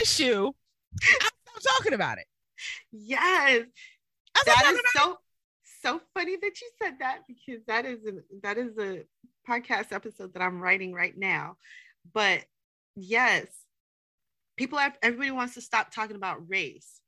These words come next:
Speaker 2: which is, you know, we all know is a social construct. Yes, we understand race is a social construct, and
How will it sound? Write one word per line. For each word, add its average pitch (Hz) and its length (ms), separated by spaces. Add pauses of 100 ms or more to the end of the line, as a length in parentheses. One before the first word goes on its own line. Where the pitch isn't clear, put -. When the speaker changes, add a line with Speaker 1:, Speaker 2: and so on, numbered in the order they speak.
(460)
Speaker 2:
which 208 400
is, 185 420
you 185 140
know, 170 140
we 180 200
all 180 280
know 180 360 (180)
is 190 140
a 226 60
social 196 340
construct. 175 540 (120)
Yes, 165 440
we 208 180
understand 160 800 (300)
race 247 240
is 175 120
a 139 80
social 220 360
construct, 262 500 (400)
and 165 300